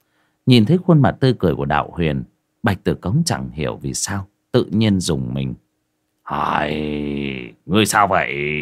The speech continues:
"À, à, không sao. Được, được ở cùng với sư bá một chỗ, con, con phấn khởi còn không kịp đó."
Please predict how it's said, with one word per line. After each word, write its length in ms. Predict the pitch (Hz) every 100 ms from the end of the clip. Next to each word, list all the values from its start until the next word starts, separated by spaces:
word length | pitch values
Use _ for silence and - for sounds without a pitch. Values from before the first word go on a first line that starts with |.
| 71 - _ _ _ _ _ _ _ -
"À, 140 | -
à, 140 | - 185
không 260 | - 98
sao. 340 | 101 110 110 113 - _ _ _ _
Được, 240 | 120 -
được 160 | 101 98
ở 100 | 85
cùng 220 | 85 90
với 80 | 95
sư 180 | 110 120
bá 140 | 104
một 160 | 127 117
chỗ, 340 | - 95 139 151 _ _
con, 160 | 127 - - _ _
con 160 | 143 131
phấn 180 | 127 151
khởi 200 | 160 -
còn 120 | 90
không 180 | - 123
kịp 200 | - 92
đó." 340 | - 143 170